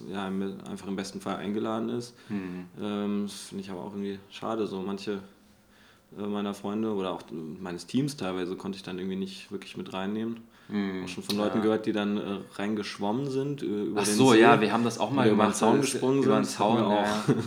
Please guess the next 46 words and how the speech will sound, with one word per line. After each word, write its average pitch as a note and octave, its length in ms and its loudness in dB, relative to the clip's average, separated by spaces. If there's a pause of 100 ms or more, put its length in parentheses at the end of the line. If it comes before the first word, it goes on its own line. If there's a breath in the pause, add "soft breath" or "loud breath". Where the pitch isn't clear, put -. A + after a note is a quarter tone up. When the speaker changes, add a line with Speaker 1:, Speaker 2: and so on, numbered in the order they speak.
(480 loud breath)
Speaker 2:
Äh, F#2+ 80 -2
letztes G#2 320 0
Jahr B2 160 2
war G#2+ 60 6
das G#2+ 140 2
auch F#2+ 80 -6
so, A2+ 200 -2
dass G#2 160 -4
wir G#2 80 -2
dann G2+ 140 -2
irgendwie G2 180 -4
an G2 60 -6
der G2 100 -8
Seite G2 180 -6
über G#2 120 -4
den F#2 100 -8
Zaun G#2+ 300 -4
rein C#3+ 200 -6
sind, D#3 300 -8
weil F#2+ 180 -6
das, - 320 -14
das - 120 -20
gibt's - 180 -20
natürlich F#2+ 320 -10
dann F2 160 -10
irgendwie, F2+ 200 -10
ist - 100 -16
ja - 80 -16
alles - 180 -12
dann - 160 -12
so - 100 -14
abgesperrt A#2+ 540 -4
und A#2+ 80 -8
so. B2+ 320 0
Speaker 1:
Mhm. G#2+ 400 0
Speaker 2:
Und, G2 260 -2
ähm, G2 240 -4 (100)
und F2+ 140 -4
dann F#2 80 -4
waren G2 140 4
wir G#2+ 80 2
plötzlich - 240 -4
bei G2 80 -4
einer F2 120 -6
anderen A2+ 220 2
Party. F2+ 380 -6